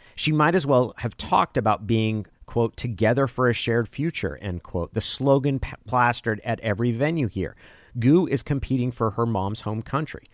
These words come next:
where she says she spent a lot of time as a child, and that's okay. You just had to listen to her confidently answer questions in Mandarin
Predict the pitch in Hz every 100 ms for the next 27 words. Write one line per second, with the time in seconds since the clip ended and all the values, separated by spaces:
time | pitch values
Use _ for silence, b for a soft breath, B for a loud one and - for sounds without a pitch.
0 | b b 135 143 - 151 - - 147 170
1 | 156 - 143 - 131 127 120 110 117 -
2 | - 147 135 101 90 - 85 95 135 123
3 | 131 147 175 - 139 131 - 160 170 90
4 | - B B B 123 117 98 170 170 -
5 | 156 135 131 120 147 131 120 117 107 107
6 | - 139 143 117 - 120 117 123 120 104
7 | - 82 - 95 95 101 127 190 123 85
8 | 90